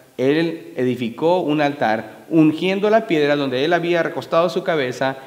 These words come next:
en esa noche. Vemos esto ocurriendo una y otra vez en la historia. Lo mismo hacemos hoy en día. Erigimos monumentos en lugares especiales,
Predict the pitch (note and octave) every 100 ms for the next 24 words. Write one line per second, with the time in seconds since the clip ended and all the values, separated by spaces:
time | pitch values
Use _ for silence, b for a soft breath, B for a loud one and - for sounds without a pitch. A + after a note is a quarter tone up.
0 | B - B2 B2 B2+ A2+ G#2 F2+ G2+ F2+
1 | D#3+ G3+ G#3 F3 - B B F3+ G3+ G#3+
2 | A3 F3 D#3+ D#3 F3 F#3 - F3 F3+ G#3+
3 | A3 G#3 G3 - D3 C#3+ D#3+ E3+ E3 D#3
4 | C#3+ C3 B2+ C#3+ C#3 B2+ A#2+ A#2 A#2+ G#2
5 | F#2+ F2+ - - - _ _ _ B B
6 | B B F3 F#3 A3+ A3+ G3 - D#3 G#3+
7 | G#3 G3 G3 F3+ E3+ E3 F3 G#2+ - -
8 | - - D3 D3 C#3 E3+ E3 C#3+ C3 B2+
9 | B2 C#3 F#3+ A3 A#3 A#3 G3 D3 C#3+ E3
10 | D#3 D3 D3 - F3+ F#3 D#3 -